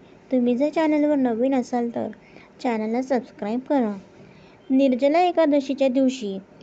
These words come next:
भगवान विष्णू आणि माता लक्ष्मीची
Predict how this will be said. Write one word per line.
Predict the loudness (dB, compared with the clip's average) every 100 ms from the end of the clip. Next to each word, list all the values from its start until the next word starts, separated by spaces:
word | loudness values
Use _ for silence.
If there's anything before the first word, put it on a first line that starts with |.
| -12 -2
भगवान | 2 2 2 2
विष्णू | 2 0 0 -2 -2
आणि | 0 0 0 0
माता | -2 -2 -2
लक्ष्मीची | -2 -2 -2 -2 -4 -4